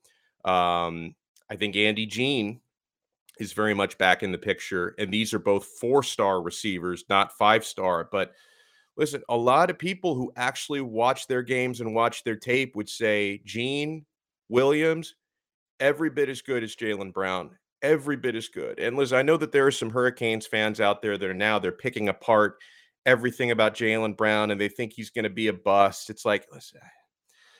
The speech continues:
I, I know, I know we're, we're bitter that he's not coming. Some of you, though, have been saying that even before he committed elsewhere, but I'm on to the next one. I wish Jaylen Brown the best. I hope he has a wonderful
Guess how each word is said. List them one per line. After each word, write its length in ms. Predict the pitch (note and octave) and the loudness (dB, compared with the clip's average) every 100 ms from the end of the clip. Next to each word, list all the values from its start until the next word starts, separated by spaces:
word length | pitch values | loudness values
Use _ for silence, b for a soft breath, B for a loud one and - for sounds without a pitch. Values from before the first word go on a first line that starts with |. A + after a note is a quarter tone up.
| b b b _ - _ _ _ _ _ | b b b _ -20 _ _ _ _ _
I, 260 | B2 B2+ B2+ | 4 4 4
I 20 | |
know, 340 | B2 B2+ A#2+ A2+ | 6 6 4 2
I 80 | A#2+ | 2
know 140 | B2+ | 2
we're, 260 | A#2 A2+ A2+ | 2 0 0
we're 160 | A2 | -4
bitter 320 | F#2+ G#2 G#2 G2 | -2 0 0 -2
that 100 | F#2+ | -6
he's 160 | F2+ | -6
not 220 | F#2+ F2 | -4 -4
coming. 360 | - F#2+ F2 F2+ | -6 -8 -6 -8
Some 280 | - D3 D#3 | -2 0 0
of 100 | C#3 | -2
you, 140 | C3 | -4
though, 140 | A#2+ A#2 | -2 0
have 200 | A2 G2 | -2 -2
been 140 | G#2 | -8
saying 420 | - G#2+ G2+ G2 | -6 -6 -4 -4
that 360 | F#2 F2+ E2+ - _ B2+ | 0 0 0 -6 _ -10
even 320 | A2+ G2+ E2+ | -6 -6 -6
before 560 | F2+ - A#2 A2 G#2+ | -10 -8 -2 0 0
he 120 | F#2 G2 | -2 -10
committed 440 | - G2 F#2 F2+ | -8 -4 -2 0
elsewhere, 720 | F2+ F2+ - F2+ E2 D#2 D2+ - | 0 -2 -4 -2 -2 -2 -6 0
but 180 | F#2+ - - - _ _ _ - | 0 0 -8 -20 _ _ _ 0
I'm 160 | A#2+ C3 | 4 6
on 180 | B2+ | 4
to 100 | A#2+ | 2
the 80 | G2+ | -2
next 300 | G2 F#2 - | 0 -2 -4
one. 140 | D#2 E2 | -6 -4
I 80 | |
wish 280 | F#2+ A#2 - | -2 -2 -2
Jaylen 320 | A2+ G#2+ G2+ | -2 -2 -2
Brown 260 | F#2+ F#2+ F2 | -4 -4 -4
the 40 | |
best. 380 | D#2+ D#2+ D#2+ - | -6 -6 -6 -6
I 40 | E2+ | -4
hope 220 | F#2+ F#2+ | -4 -4
he 80 | F#2 | -2
has 240 | F2+ E2+ | -2 0
a 80 | F2+ | -2
wonderful 640 | F2 G#2 G#2 - G#2 G2+ | 0 0 0 0 0 0